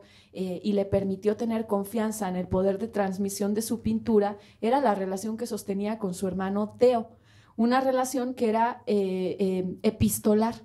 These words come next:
porque vivían separados. Entonces, de alguna forma, este, esta manera de vinculación le permitió tener esta confianza en su pintura para pintar y sostenerse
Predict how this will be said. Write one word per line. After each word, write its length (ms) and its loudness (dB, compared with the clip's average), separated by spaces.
porque 240 -2
vivían 340 4
separados. 720 0
Entonces, 260 -4
de 80 2
alguna 300 0
forma, 320 -4
este, 440 -2
esta 240 -2
manera 420 -2
de 140 0
vinculación 960 0
le 80 0
permitió 480 -2
tener 280 0
esta 260 -2
confianza 640 -2
en 80 -6
su 220 -10
pintura 520 -2
para 340 -2
pintar 440 0
y 40 -4
sostenerse 840 -2